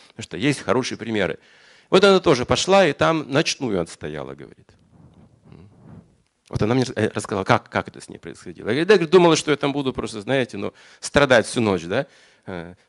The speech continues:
с-, с-, спать захочу, сознание, может, где-то потеряю, голова разболится. Не, говорит,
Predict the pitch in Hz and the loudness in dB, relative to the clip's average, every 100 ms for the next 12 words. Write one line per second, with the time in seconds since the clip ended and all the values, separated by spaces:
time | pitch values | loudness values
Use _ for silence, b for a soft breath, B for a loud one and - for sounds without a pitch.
0 | _ 95 - - 92 101 - - 127 117 | _ -20 -20 -20 -20 -20 -12 0 2 2
1 | 113 113 - 113 95 101 117 113 104 110 | -4 -12 -12 -10 -6 -4 -2 -4 -8 -14
2 | - 101 107 107 104 107 117 98 101 98 | -16 -8 -6 -2 -2 -2 -4 -8 -12 -12
3 | 95 98 90 85 85 82 - 123 123 160 | -16 -18 -16 -16 -18 -20 -20 -20 -14 -12
4 | 160 160 | -12 -14